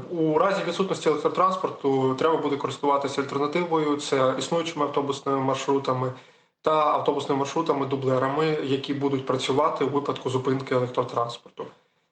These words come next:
Звичайно, кількість автобусів буде зменшена і на існуючих маршрутах, і замість тролейбусів вийде менша кількість автобусів, ніж зараз працює електротранспорту.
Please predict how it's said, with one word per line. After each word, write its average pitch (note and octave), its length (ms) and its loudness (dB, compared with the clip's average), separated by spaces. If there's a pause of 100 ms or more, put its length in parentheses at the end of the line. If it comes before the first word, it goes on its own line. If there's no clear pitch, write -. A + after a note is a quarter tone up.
(120)
Звичайно, D3+ 360 0
кількість D3 360 0
автобусів C3+ 1080 0
буде C3 580 4
зменшена C3 500 0
і B2+ 40 0
на B2+ 100 0
існуючих D#3+ 460 -2
маршрутах, C3+ 640 0
і C3 340 2
замість B2+ 360 0
тролейбусів C3+ 560 2
вийде B2+ 560 2
менша D3 340 0
кількість D#3+ 400 -4
автобусів, D3 480 -2
ніж C#3 220 -2
зараз C#3 300 0
працює C#3 400 -2
електротранспорту. C3+ 960 -2